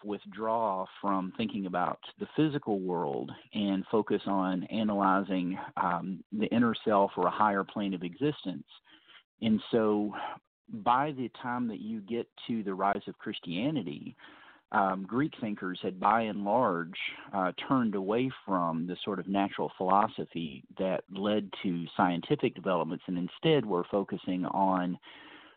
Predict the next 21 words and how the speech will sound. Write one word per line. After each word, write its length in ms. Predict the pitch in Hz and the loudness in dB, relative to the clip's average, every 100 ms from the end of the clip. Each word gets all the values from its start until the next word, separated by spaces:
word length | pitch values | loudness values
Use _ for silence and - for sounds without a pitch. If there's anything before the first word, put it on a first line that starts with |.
| _ | _
um, 520 | - 107 92 87 90 - - _ _ - _ 113 | 2 4 4 0 -6 -10 -20 _ _ -16 _ -6
the 120 | 107 | -4
sort 180 | - 120 | 0 0
of 120 | 104 - _ _ _ _ - - | -2 -6 _ _ _ _ -20 -4
Platonic 540 | - 104 - 131 127 - - | 0 0 4 2 2 -4 -10
thinking, 320 | 78 - 65 71 | -10 -10 -14 -10
so 100 | 90 | -8
the 140 | 95 | -6
analysis 520 | 92 95 101 98 85 - | -2 0 -2 -4 -10 -10
of 80 | 85 | -8
higher 300 | 104 92 90 | -4 -4 -4
planes 340 | - 98 90 | -6 -6 -6
of 100 | 76 | -8
existence 480 | 85 127 131 - - | -8 -6 -8 -8 -10
that 120 | - - | -8 -6
can 180 | 95 | -4
lead 180 | 127 190 | -2 -4
to 100 | - | -6
some 200 | 107 92 | -8 -4
really 220 | 113 147 101 | -2 -2 -2
interesting 420 | 127 - - | -4 -6 -12